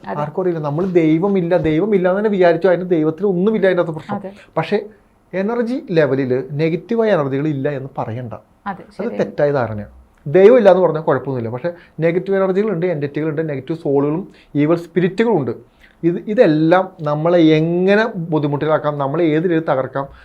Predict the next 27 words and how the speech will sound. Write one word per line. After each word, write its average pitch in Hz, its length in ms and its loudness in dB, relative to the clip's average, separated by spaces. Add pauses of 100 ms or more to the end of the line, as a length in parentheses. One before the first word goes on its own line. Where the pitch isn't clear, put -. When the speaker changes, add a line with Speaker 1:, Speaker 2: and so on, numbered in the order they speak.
(180)
Speaker 2:
നമ്മളിതെല്ലാം 175 580 -2
ചെയ്തുകൊണ്ടിരിക്കും. 151 440 -4 (800)
ഈ 285 280 2
പറയുന്ന 165 500 2
ഈവിൾ 208 300 -2
സ്പിരിറ്റുകളുടെ 147 640 -2
ഒരു 170 200 -4
ഇഷ്യൂ 147 240 -6
കൊണ്ട് 135 300 -4 (1120)
ഈ 196 80 -4
പറയുന്ന 156 520 -4
സ്ത്രീക്ക്, 139 520 -6
അമ്മയ്ക്ക് 135 500 -8
ആ 151 60 -8
കുഞ്ഞിനെ 135 400 -6
നഷ്ടപ്പെട്ടു 135 540 -10
എന്ന് 127 100 -8
കരുതുക. 110 320 -12 (420)
Speaker 1:
അതെ. 214 240 -10 (160)
Speaker 2:
ഈ, 214 140 -2 (380)
ഈ 202 80 2
അമ്മ 143 520 -2
അന്ന് 156 320 -2
മുതൽ 123 280 0 (400)
ഈശ്വരനെതിരാവും. 131 920 -4 (380)
Speaker 1:
അതെ, 208 200 -10
ശരിയാണ്. 202 460 -14